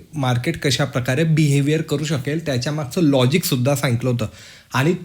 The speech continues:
तेव्हा दिलेल्या ह्या लेवल आहे, ज्यांनी सेशन अटेंड केलेलं होतं त्यांना माहिती, या लेवल त्या दिवशी आपण तिथे दिलेल्या होत्या आणि exactly तुम्ही पाहू शकता मार्केट बॉटमला ओपन झालं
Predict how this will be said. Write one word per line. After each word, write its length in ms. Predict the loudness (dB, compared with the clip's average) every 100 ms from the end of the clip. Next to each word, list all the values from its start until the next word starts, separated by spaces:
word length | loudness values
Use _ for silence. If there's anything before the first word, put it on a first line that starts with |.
| 6
तेव्हा 300 | 6 8 4
दिलेल्या 440 | 4 4 4 2
ह्या 200 | 2 2
लेवल 380 | 4 4 4 2
आहे, 100 | 2
ज्यांनी 380 | 2 2 2 2
सेशन 320 | 2 0 -2 -6 -12 _
अटेंड 360 | -2 4 4 6
केलेलं 280 | 4 4 4
होतं 340 | 2 0 -2 -4 -10 -18 -4
त्यांना 220 | 0 2
माहिती, 380 | 4 2 2 2
या 100 | 2
लेवल 260 | 2 0
त्या 220 | 0 2 4
दिवशी 320 | 6 4 4
आपण 240 | 2 2 2
तिथे 200 | 2 4
दिलेल्या 380 | 6 6 6 4
होत्या 300 | 4 2 0
आणि 220 | 2 2
exactly 480 | 4 4 4 4 4
तुम्ही 160 | 4
पाहू 180 | 4 2
शकता 300 | 2 0 0
मार्केट 360 | 2 2 2 2
बॉटमला 440 | 4 2 2 2 2
ओपन 300 | 2 0 0
झालं 240 | 2 2